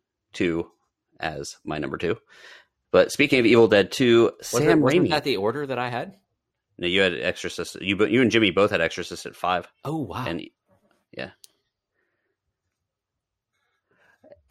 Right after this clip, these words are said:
Speaker 1: Uh, Sam Raimi, speaking of Evil Dead,
Speaker 2: Mm-hmm.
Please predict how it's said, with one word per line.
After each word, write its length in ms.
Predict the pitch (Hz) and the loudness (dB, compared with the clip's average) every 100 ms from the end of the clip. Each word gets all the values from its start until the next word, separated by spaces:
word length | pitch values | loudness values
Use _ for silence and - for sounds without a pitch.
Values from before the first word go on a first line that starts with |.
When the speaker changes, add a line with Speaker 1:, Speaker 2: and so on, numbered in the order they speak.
| 82 | -6
Speaker 1:
Uh, 240 | 90 113 | 0 0
Sam 240 | - 151 156 | 4 4 6
Raimi, 360 | 202 156 190 _ _ _ _ _ _ _ _ _ | 4 4 0 _ _ _ _ _ _ _ _ _
speaking 380 | - 90 90 85 | -12 -10 -6 -6
of 140 | 82 | -6
Evil 220 | 82 85 | -8 -10
Dead, 180 | 80 78 - _ | -10 -12 -18 _
Speaker 2:
Mm-hmm. 260 | 95 87 | -18 -16